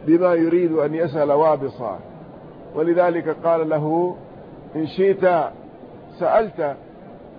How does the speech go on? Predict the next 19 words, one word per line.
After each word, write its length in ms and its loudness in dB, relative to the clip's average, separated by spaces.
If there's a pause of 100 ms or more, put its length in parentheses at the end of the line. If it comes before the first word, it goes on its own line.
(300)
وإن 280 2
شئت 300 -4
أخبرتك." 720 0 (1700)
قال: 260 4
"بل 180 0
أخبرني." 720 -4 (380)
فقال: 460 0
"جئت 220 -2
تسأل 460 -2
عن 180 0
البر 680 -2 (880)
والإثم." 520 2 (1900)
البر 680 2 (3000)
ما 100 2
است-، 260 -2
ما 80 0
اطمأنت 640 0
إليه 400 2
النفس، 460 -2